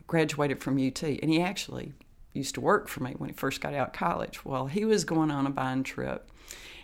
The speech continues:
and he called me, and he said, "This lady's going out of business, and she's got these sh-,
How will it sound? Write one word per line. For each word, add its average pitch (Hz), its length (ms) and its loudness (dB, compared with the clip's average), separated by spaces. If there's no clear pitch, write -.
and 131 420 4
he 165 140 2
called 135 380 4
me, 131 280 -2
and 127 120 -6
he - 60 -8
said, 123 480 0
"This - 200 -4
lady's 151 280 4
going 135 240 2
out 127 120 2
of - 80 -8
business, 139 480 4
and 123 120 -6
she's 139 300 -4
got 120 300 -8
these 123 200 -10
sh-, - 140 -10